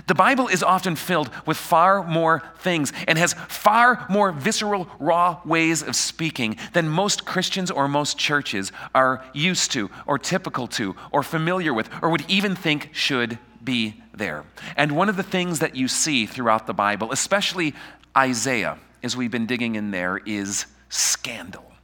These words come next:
And of course, scandal is nothing new. People are always immersed in scandal. But I wanna talk to you today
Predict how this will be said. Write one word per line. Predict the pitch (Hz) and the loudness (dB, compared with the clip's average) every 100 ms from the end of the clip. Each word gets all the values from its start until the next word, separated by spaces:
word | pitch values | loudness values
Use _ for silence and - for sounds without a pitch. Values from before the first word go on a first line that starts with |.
| _ _ _ _ _ _ - 123 | _ _ _ _ _ _ -12 -4
And | 135 | -4
of | |
course, | - 143 131 | -2 -2 -2
scandal | - 135 131 120 | -2 -2 -2 -2
is | 117 | -4
nothing | 117 110 117 104 | -2 -4 -4 -6
new. | 104 95 | -4 -6
People | 92 123 117 110 | -6 -8 -6 -2
are | 104 | 0
always | - 110 107 104 | 0 -2 -4 -4
immersed | 98 98 - | -4 -4 -6
in | 101 | -4
scandal. | - - 95 90 | -4 -4 -6 -6
But | 92 | -2
I | 123 | 0
wanna | 190 196 | 0 -2
talk | - 147 143 | -2 -4 -4
to | 131 | -6
you | 117 | -8
today | - 107 101 101 95 | -8 -8 -2 -2 -2